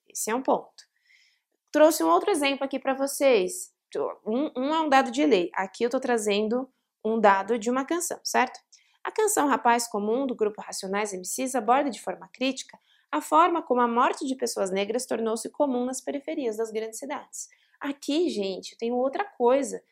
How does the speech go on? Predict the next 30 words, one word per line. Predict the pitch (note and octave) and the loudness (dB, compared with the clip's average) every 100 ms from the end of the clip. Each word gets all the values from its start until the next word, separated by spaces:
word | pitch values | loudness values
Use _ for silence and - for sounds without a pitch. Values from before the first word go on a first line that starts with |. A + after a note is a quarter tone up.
| _ _ | _ _
Aqui | G#3 - A#3+ | -14 -8 -2
eu | C#4+ | -2
tenho | C#4+ C4 D4+ - | -2 -4 -4 -6
uma | B3+ D4 | -6 -4
música, | B3 C4+ F4 C4+ - G#3 | -2 2 2 0 -6 -8
né? | A3 | -6
Eu | A3+ | -4
tô | A3 | -4
usando | G#3 A#3+ B3+ | -2 -4 -2
aí | A#3 A#3+ | -2 -2
uma | A#3+ | -2
música | A3 A#3 D4 C#4+ | -2 -4 -4 -6
dos | G#3+ G3+ | -8 -8
Racionais | - G#3 G3 G3 | -6 -4 -4 -4
M | A3 | -6
Cs, | - C#4 C#4 - _ _ _ _ - | -4 -4 -6 -12 _ _ _ _ 2
pra | C#4 | 2
falar | C#4+ E4+ C#4+ B3 | 4 4 6 4
sobre | C4 B3 A3+ G#3 B3 D#4 - | 4 2 4 4 2 0 -2
como | B3 B3 | 0 2
a | |
morte | B3 G#3+ A3+ A3+ | 4 4 2 -2
das | A#3 | -6
pessoas | - B3 B3+ A#3+ | -4 -4 -2 -2
negras | A3 G#3+ A#3+ - | -2 -2 -4 -6
se | - | -2
tornou | B3 A#3+ A#3+ | 0 2 0
comum | C#4+ C#4+ A#3 A#3+ | 0 -2 -4 -4
nas | B3 - | -6 -6
periferias. | C4+ C4+ D#4+ A3 - - | -10 -8 -6 -6 -8 -12